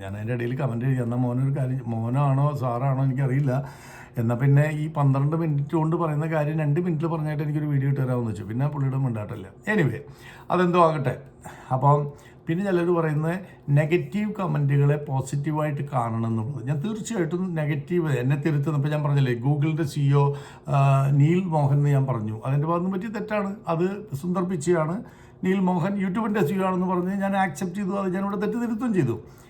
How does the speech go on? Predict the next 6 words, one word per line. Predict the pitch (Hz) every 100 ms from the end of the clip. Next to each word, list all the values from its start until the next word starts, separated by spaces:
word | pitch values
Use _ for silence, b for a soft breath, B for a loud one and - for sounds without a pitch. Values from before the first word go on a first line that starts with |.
| B B - -
കൺസ്ട്രക്റ്റീവായിട്ടുള്ള | 180 175 - 240 233 - 269 262 240 208 202 180
ക്രിറ്റിസിസം | 165 175 160 180 190 160
നമുക്ക് | 139 139
ഏറ്റെടുക്കാം, | - 110 107 104 -
പക്ഷേ | 143 175 147 -
തെറി | 175 180 202